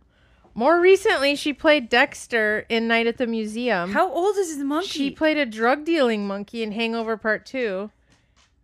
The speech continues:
Speaker 1: and as pet monkey Benny. Wow, this Crystal had <gasps>
Speaker 2: Was she on Friends?
Speaker 1: Maya, she's my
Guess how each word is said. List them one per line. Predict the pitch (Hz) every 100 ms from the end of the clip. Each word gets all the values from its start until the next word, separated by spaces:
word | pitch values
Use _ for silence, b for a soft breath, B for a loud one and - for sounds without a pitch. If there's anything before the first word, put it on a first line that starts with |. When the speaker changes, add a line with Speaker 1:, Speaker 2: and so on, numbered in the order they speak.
| -
Speaker 1:
and | 233
as | 240 226
pet | - 277 220
monkey | 240 240 247
Benny. | 202 214 233 190 156 -
Wow, | 240 247 180
this | 175 262 381 - - - _ _ _ _ -
Crystal | 285 302 - 240 214
had | 208 202 _
<gasps> | - 415 554 605 554 453 B B _
Speaker 2:
Was | 202
she | -
on | 220
Friends? | 208 175 160 226 -
Speaker 1:
Maya, | 285 359 392 403 339 269 269 277
she's | - 494 440
my | 403